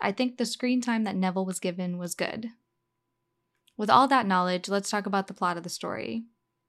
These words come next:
One thing about magic that I love, and probably why J K R decided to do fantasy first, is there's almost no rules. The idea that the evil wizard who killed Harry's parents was defeated by Harry, who was a baby,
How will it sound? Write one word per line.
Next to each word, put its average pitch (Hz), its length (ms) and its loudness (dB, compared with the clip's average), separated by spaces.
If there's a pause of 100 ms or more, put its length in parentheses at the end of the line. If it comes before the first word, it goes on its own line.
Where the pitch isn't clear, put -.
(540)
One 226 180 2
thing 254 180 4
about 226 220 2
magic 180 360 0
that 170 120 -4
I 170 60 -2
love, 170 440 -4
and 180 220 -4
probably 190 400 -2
why 180 220 -2
J 175 200 -4
K 180 160 -4
R 170 200 -4
decided 175 400 -6
to - 80 -12
do 170 120 -6
fantasy 170 460 -6
first, 233 580 -2
is 190 200 -2
there's 208 220 -2
almost 208 440 0
no 185 140 0
rules. - 560 -4 (520)
The 208 100 2
idea 202 420 2
that 190 140 -2
the - 180 -8
evil 196 220 0
wizard 180 380 -4
who 190 120 -2
killed 185 380 -4
Harry's 175 320 -2
parents 208 480 -4
was 175 160 -6
defeated 180 520 -2
by 160 160 0
Harry, 233 380 2
who 196 60 0
was 185 140 -4
a 175 40 -6
baby, 202 560 0